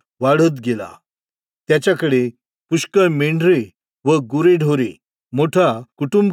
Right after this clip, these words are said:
कबिला होता. त्यावरून पलिश्ती त्याचा हेवा करू लागले. म्हणून त्याच्या वडिलाच्या हयातीत पूर्वी त्याच्या नोकरांनी खणलेल्या सर्व विहिरी पलिश्त्यांनी मातीने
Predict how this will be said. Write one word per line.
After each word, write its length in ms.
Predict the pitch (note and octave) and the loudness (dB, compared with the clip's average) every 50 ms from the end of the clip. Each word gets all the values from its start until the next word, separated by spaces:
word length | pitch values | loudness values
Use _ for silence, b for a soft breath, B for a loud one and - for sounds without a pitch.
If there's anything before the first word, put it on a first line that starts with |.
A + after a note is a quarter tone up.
| - - | 0 0
कबिला 380 | D#3+ C#3+ C#3 D3+ E3+ E3+ F3+ | 0 2 2 4 4 4 4
होता. 380 | F3 D3+ C#3 B2 G#2+ - A2 F#2+ F2+ _ _ _ _ _ _ _ _ - | 4 2 0 -2 -4 -6 -12 -12 -12 _ _ _ _ _ _ _ _ -2
त्यावरून 520 | D#3 E3 F3+ F3+ E3 C#3 C3 A2 G2+ G#2 G#2+ _ _ _ _ _ _ _ | 0 2 4 4 2 2 0 -2 -6 -10 -14 _ _ _ _ _ _ _
पलिश्ती 400 | C3+ C#3+ E3 F3+ - - - E3+ | -4 -2 -2 -2 -4 -6 -8 -10
त्याचा 560 | D#3 - C#3+ B2+ G#2+ - C3+ C3 B2 B2+ C3 A#2 - _ _ _ _ _ _ - | -6 -4 -4 -4 -2 -4 -4 -2 -2 -2 -2 -4 -6 _ _ _ _ _ _ -2
हेवा 240 | B2+ C3+ D3+ D3 C#3 - | 0 2 2 2 0 0
करू 240 | - C#3 B2+ B2 B2+ | -2 -2 -2 0 0
लागले. 500 | B2+ B2 A#2 A2+ A2+ A2+ A2+ G#2+ F#2+ F2+ _ _ _ _ _ _ - | 0 0 -2 -2 -4 -6 -6 -8 -10 -14 _ _ _ _ _ _ -4
म्हणून 340 | B2 D#3 G3 A3+ G3+ D3 G2+ - _ | 0 2 2 2 2 0 -4 -8 _
त्याच्या 560 | _ _ _ _ _ - C#3 C#3+ - F3 E3 | _ _ _ _ _ -4 -4 0 0 0 0
वडिलाच्या 720 | D3+ C#3+ C#3 C3+ D3+ D#3 D#3+ D#3 D3 - E3+ D#3 D3+ D3+ - _ _ _ _ - | 2 2 0 0 0 0 -2 -2 0 -2 -2 -2 -2 -2 -6 _ _ _ _ -2
हयातीत 460 | C3+ D3 D#3+ E3+ D3 - F#3 D3 A2 - _ _ _ _ _ _ _ _ - | 0 2 2 0 0 0 -2 -2 -2 -4 _ _ _ _ _ _ _ _ -4
पूर्वी 300 | D3 D3+ F3 F#3 F#3+ F#3 | -2 -2 0 0 -2 -2
त्याच्या 400 | F3 - D3+ C3+ - D#3+ D3+ D3 | -2 -2 -4 -2 -2 -2 -2 -2
नोकरांनी 720 | D3 C3+ B2+ C3+ C3+ C3 - F3 F3+ F#3 F#3+ F#3+ G3 G3 D#3 | -2 -2 -2 -2 -2 -2 0 0 2 2 0 0 -2 -4 -4
खणलेल्या 640 | - - D3+ C#3 C#3 C#3 D3 E3 E3+ F3 F3 E3 D#3 D3 _ _ _ _ _ _ | -6 -8 -8 -6 -4 -2 -2 0 0 2 0 0 -2 -4 _ _ _ _ _ _
सर्व 460 | - - D#3 F3+ F#3+ F#3 F#3 F3 F3 | -2 0 2 4 4 4 4 4 2
विहिरी 520 | E3 D3 C#3 D3 C#3+ E3+ F3+ F3+ E3+ B2 G2 - _ _ _ - | 2 0 -2 -2 -2 -2 0 0 -2 -4 -6 -10 _ _ _ -4
पलिश्त्यांनी 640 | C#3 D3 F3+ F3+ - - E3 D3+ C#3+ C#3+ C#3+ D3 D3+ | -2 0 0 0 -2 -2 -2 -2 0 -2 -2 -4 -4
मातीने 720 | D3 C3+ B2 B2 C3 - _ - D#3 C#3+ C#3+ C#3 C#3 C#3+ | -2 -2 -2 -2 -4 -4 _ -6 -4 -2 0 0 -2 -2